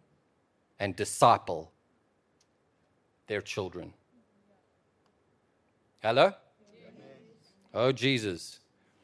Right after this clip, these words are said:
His desire and design is that fathers discipline and disciple. If you go and look at the root of that word, dis-, dis-, disciple, it has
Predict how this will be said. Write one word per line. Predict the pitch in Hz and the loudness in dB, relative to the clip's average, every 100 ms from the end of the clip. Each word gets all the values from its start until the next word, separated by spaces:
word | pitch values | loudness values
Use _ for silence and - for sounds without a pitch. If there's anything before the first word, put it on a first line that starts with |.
| _ - | _ 0
His | 123 131 | 2 2
desire | 147 135 147 165 165 | 2 6 8 8 8
and | 170 156 | 6 2
design | 147 160 160 107 80 - | 4 6 6 4 -4 -12
is | - 101 | -12 -4
that | 113 107 | 0 0
fathers | - 151 156 143 104 82 - - _ _ _ _ - | 4 8 10 8 2 -4 -10 -18 _ _ _ _ 2
discipline | 156 180 - 180 - 165 160 156 165 - _ _ _ _ | 4 4 2 0 4 6 6 2 -2 -8 _ _ _ _
and | 120 127 135 127 110 | 2 4 4 0 0
disciple. | 147 - 156 147 131 107 78 - _ _ - | 0 6 8 8 6 -2 -4 -12 _ _ -14
If | 104 127 | -6 -2
you | |
go | 120 147 | 6 8
and | 147 139 | 8 6
look | 170 180 | 6 6
at | 165 - | 2 4
the | 147 135 127 - _ _ - | 6 6 4 -2 _ _ -4
root | 110 165 175 151 | 4 4 6 2
of | 120 | 6
that | 143 175 | 8 8
word, | 147 165 165 147 | 6 6 4 2
dis-, | 143 - - 131 | -4 -4 -10 0
dis-, | 160 - - _ 117 | 0 0 -8 _ -8
disciple, | 143 - 180 175 180 202 240 _ _ _ _ _ _ _ | -6 4 6 8 6 2 0 _ _ _ _ _ _ _
it | - 135 | -4 2
has | 175 185 165 131 | 8 8 6 -4